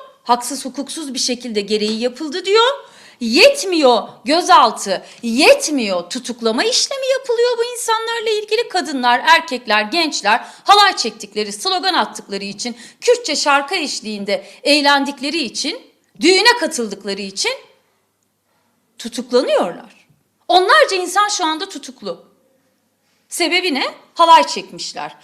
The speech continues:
Ya da istedikleri Kürtçe şarkı eşliğinde halay çekmişler. Ne yapalım? Sizin verdiğiniz playlistlerle mi halay çekelim?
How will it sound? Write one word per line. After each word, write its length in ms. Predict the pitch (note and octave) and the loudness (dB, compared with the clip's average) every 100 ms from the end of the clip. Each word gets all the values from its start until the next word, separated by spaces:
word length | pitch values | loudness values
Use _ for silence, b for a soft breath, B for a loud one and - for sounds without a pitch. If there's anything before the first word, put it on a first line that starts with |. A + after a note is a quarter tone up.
| B B | B B
Ya 300 | C4 E4+ A4+ | 0 2 4
da 60 | G#4 C#5+ B B | 2 0 B B
istedikleri 720 | D4 - E4+ D#4+ - G4+ B4+ | -6 -4 -6 -6 -2 0 0
Kürtçe 340 | - A#4+ A#4+ | 0 -2 0
şarkı 380 | - D#4 D#4 D#4 | 0 2 2 0
eşliğinde 480 | D4 A#3+ G3+ G3 F#3+ | -4 -4 -6 -8 -6
halay 340 | F3 F3+ F3 | -6 -4 -6
çekmişler. 580 | E3+ E3+ F3+ E3 - D#3+ - B | -8 -14 -14 -14 -10 -12 -12 B
Ne 80 | E4+ | 6
yapalım? 520 | G4+ - G#3 G3 - _ _ _ _ _ | 6 6 -4 -8 -12 _ _ _ _ _
Sizin 360 | - D4 G4+ F4+ | -6 -2 0 4
verdiğiniz 540 | D#4+ D4 D#4 F#4 - | 4 4 -2 -6 -10
playlistlerle 800 | - F4 F#4 A3 - F#3+ F3+ E3+ | -4 0 0 -2 -6 -4 -4 -6
mi 80 | E3 | -10
halay 260 | D#3+ D#3 | -8 -8
çekelim? 440 | D#3 - - - | -10 -14 -16 -20